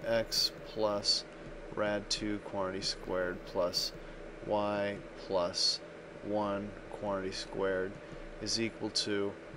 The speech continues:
okay, square the two, you'll get a four, square the rad three, you'll get three, so four times three is twelve,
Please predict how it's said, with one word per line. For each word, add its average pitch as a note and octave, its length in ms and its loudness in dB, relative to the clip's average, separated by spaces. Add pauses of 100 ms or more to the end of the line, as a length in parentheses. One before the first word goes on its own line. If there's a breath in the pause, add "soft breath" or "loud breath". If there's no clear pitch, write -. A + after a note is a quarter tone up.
(120)
okay, A#2 260 0
square A#2 380 2
the A2 100 4
two, B2 420 4
you'll G#2+ 180 2
get G2+ 160 0
a F#2+ 40 0
four, A2+ 540 4
square G#2+ 320 0
the G#2+ 100 2
rad G2 360 4
three, G#2+ 560 2
you'll G#2+ 120 -2
get G2 200 -2 (100)
three, A2 480 2
so F#2+ 200 -6
four G2+ 280 -2
times F#2+ 340 -4
three G2+ 280 -2
is F2+ 240 -4
twelve, C3 520 4